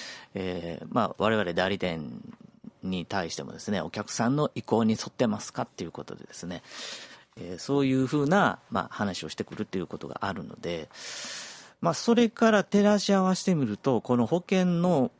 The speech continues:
うーん、まあ、賃貸物件に対する任天堂の契約をですね、そんな説明もなくというところで、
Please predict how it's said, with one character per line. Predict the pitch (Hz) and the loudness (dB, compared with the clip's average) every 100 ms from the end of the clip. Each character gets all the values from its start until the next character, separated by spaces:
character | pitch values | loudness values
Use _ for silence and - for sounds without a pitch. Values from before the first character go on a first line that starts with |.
| - | -4
う | 110 | 2
ー | 110 113 110 107 104 | 4 4 2 2 2
ん、 | 113 | 2
ま | |
あ、 | 113 | 2
賃 | - 175 170 165 _ - | 0 0 0 -2 _ 0
貸 | 170 170 | 2 2
物 | 160 156 165 | 0 -2 -2
件 | - 131 | 2 4
に | 110 | 4
対 | 123 117 | 2 0
す | 104 | 0
る | 101 | 4
任 | 110 | 4
天 | 113 | 6
堂 | 117 | 2
の | |
契 | - | 4
約 | 143 135 131 | 2 2 0
を | |
で | 90 | -2
す | - | -4
ね、 | 73 - - - - - - - | -10 -10 -10 -10 -10 -10 -14 -18
そ | - 180 | -2 2
ん | 185 | 2
な | 175 | 2
説 | 175 - 175 | 0 0 4
明 | 175 | 4
も | 165 110 | 4 4
な | 101 139 | 4 2
く | - 110 - _ _ | 0 -10 -14 _ _
と | - | -4
い | 95 98 | -2 -2
う | 92 | -2
と | 101 | -4
こ | - 98 | -4 -2
ろ | 98 | 0
で、 | 104 156 120 - | 2 4 2 -2